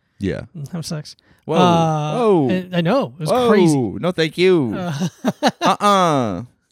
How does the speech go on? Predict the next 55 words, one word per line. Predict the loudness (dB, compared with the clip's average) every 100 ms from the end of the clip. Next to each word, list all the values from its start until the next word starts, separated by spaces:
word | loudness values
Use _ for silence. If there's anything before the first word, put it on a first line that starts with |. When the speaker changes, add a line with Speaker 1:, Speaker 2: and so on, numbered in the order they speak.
| _ _ -20 -20 _ _ _ _
Speaker 2:
Yeah, | -6
she | -4 -4
gave | -2
me, | -2
she | -2
was | -6
a |
good | -6 -6
gift | -6 -6
giver. | -4 -4 -4
I |
got | -6 -4
that. | 2 4 2 0
She | -4
got | -2
me |
a | 0
Jeremy | 2 2 0
Fish | -2 -2 -2 -2
book. | -2 -2 -2
Do | -4
you |
know | -4
who |
Jeremy | -2 -4 -4
Fish | -4 -6 -6
is? | -10 -10 -14 _ _ _ _ _ _ _ _ _ _ _ _ _ _ _
Speaker 1:
Big | -2 -2
Fish, | -8 -10 -16 -8
the | -4
movie. | -4 -6 -12
Speaker 2:
Not | -20 -18 -8 0 2 2
the | 0
movie | 0 2
Big | 2 0 -2
Fish, | -8 -14 -12 -6
which | -2
I | 0
like. | 2 2 2 -2 -12 _ _ _ _ _
I'll | 0 2
defend | 2 -2 0 0 0
that | 0
movie. | 0 2
A |
lot | 2
of |
people | 2 2
don't | 0
like | -2 0
it. |
Speaker 1:
Well, | 0
you | 2
defend | 0 -4 -8 -4 0
it? | -2 -4 -16
Speaker 2:
Yeah. | -2 -2 -2